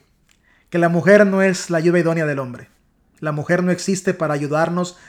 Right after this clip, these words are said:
a nosotros. Porque de hecho el término cabeza, de hecho puede ser mejor traducido como fuente, origen, de donde algo proviene. Y al final todos venimos, de todos. <laughs>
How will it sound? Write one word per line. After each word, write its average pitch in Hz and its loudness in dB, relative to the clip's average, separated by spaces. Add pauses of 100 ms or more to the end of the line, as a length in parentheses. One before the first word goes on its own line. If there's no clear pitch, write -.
(140)
a 156 -8
nosotros. - -8 (260)
Porque 156 -6
de 156 4
hecho 180 4
el 190 2
término 185 2
cabeza, 151 0 (760)
de 151 -6
hecho 156 -4
puede 156 -2
ser 160 -6
mejor 151 -6
traducido 151 -6
como 131 -16
fuente, 127 -10 (380)
origen, 147 -10 (800)
de 139 -10
donde 147 -6
algo 139 -6
proviene. 135 -16 (1300)
Y 175 -4
al 156 -2
final 170 -4
todos 190 2
venimos, 151 -8 (500)
de 147 -8
todos. 165 -4
<laughs> 208 2